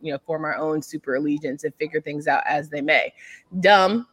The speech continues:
because why would you do that? But hey, people do stupid stuff every day. Um, so there, there's been rumors, right? And everyone was feeling type of way. But then you had F S U A D, um, Mister Alford come out and say, like, "Listen, we're all good. We love it here."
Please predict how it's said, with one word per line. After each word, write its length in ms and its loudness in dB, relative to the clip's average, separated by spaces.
because 320 0
why 200 4
would 160 2
you 80 -4
do 220 -6
that? 460 -2
But 100 0
hey, 400 4
people 220 -6
do 140 -4
stupid 300 -12
stuff 280 -4
every 220 -4
day. 240 2
Um, 340 0
so 120 2
there, 220 8
there's 240 6
been 180 6
rumors, 520 4
right? 360 4
And 120 0
everyone 400 0
was 200 -4
feeling 260 -4
type 200 0
of 80 -4
way. 240 4
But 140 -8
then 100 -2
you 100 -4
had 200 2
F 180 4
S 260 -4
U 380 -2
A 140 2
D, 360 -4
um, 180 -8
Mister 180 -6
Alford 340 2
come 200 -2
out 240 2
and 100 -12
say, 220 2
like, 140 0
"Listen, 260 -4
we're 160 -4
all 160 2
good. 360 2
We 80 -6
love 300 0
it 120 -2
here." 300 -4